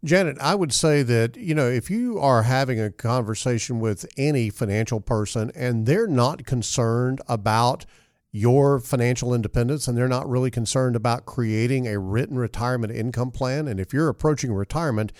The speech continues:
then you need to look further, because that is not how you do it. Creating a plan will get you through retirement with the best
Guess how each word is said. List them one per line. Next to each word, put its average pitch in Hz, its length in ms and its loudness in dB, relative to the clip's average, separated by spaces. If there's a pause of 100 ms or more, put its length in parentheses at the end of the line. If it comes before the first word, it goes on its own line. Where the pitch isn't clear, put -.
(300)
then 120 140 0
you 143 100 4
need 196 200 0
to 117 80 0
look 123 340 2
further, 131 520 -2 (180)
because 120 680 0
that 135 340 0
is 127 200 -2
not 135 260 0
how 123 200 -2
you 113 180 -4
do 107 200 2
it. 85 140 -6
Creating 170 640 -2
a 139 60 -4
plan 104 680 -2 (380)
will 120 200 2
get 135 360 2
you 131 140 2
through 151 600 2
retirement 117 880 -2 (280)
with 123 220 2
the 110 80 0
best 180 420 2